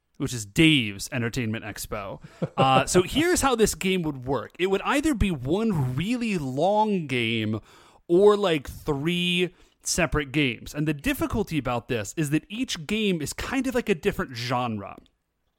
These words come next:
Speaker 1: So the first game or first part of the long game with me is
Speaker 2: Uh-huh.
Speaker 1: like a fairly standard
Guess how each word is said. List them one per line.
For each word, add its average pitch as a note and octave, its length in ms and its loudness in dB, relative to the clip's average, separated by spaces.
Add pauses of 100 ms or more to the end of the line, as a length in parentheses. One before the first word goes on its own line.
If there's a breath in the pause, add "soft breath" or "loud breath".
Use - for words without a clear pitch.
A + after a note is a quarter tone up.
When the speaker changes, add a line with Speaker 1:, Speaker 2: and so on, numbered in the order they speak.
(240)
Speaker 1:
So G3+ 460 2 (480 soft breath)
the C3+ 140 -2
first D4 560 -2
game A3+ 440 2
or E3+ 240 2
first - 400 0 (180)
part - 380 2
of E3+ 280 0
the C3+ 100 2
long C#3+ 540 2
game G#2 440 -4 (100)
with B2+ 220 -6
me B2+ 320 0 (1040 soft breath)
is F#3+ 220 4
Speaker 2:
Uh-huh. G#3+ 80 2
Speaker 1:
like G3 100 4
a E3+ 100 6
fairly G#3 800 2
standard E3 1120 0